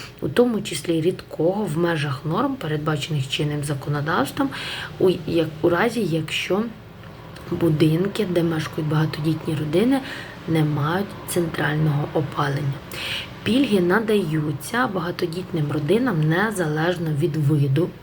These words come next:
житла та форми власності на нього. Призначається пільга на дванадцять місяців,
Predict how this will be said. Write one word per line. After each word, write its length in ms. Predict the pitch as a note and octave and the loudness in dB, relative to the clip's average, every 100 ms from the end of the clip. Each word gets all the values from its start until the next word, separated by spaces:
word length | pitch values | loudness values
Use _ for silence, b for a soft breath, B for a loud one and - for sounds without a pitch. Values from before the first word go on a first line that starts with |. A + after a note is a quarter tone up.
| - | -8
житла 440 | F#3 F3+ G3+ G#3 - B B B | -8 -2 0 0 -2 B B B
та 120 | D3 | -6
форми 400 | C3 - A3 A#3 | -2 0 2 2
власності 720 | D3 D3+ D#3+ - F3+ - - E3+ - - | 0 0 -2 -4 -6 -6 -6 -8 -10 -4
на 120 | E3+ | 0
нього. 440 | G3 E3+ C#3+ C#3+ C3+ - B B B B | 2 2 0 -2 -4 -6 B B B B
Призначається 760 | D#3+ E3 F3+ F3+ C4+ D4 D4 C#3 | -2 2 2 4 2 2 0 -8
пільга 460 | - D#3 D#3 E3+ B3 - | -2 0 0 -2 -6 -8
на 320 | - D#3+ E3 A#3+ | -4 0 2 0
дванадцять 680 | F3 D3 D#3 E3 D#3+ D#3+ - | 0 -2 -2 -2 -4 -6 -2
місяців, 560 | D#3+ G#3 C4 - C4+ | 0 0 -2 -2 -4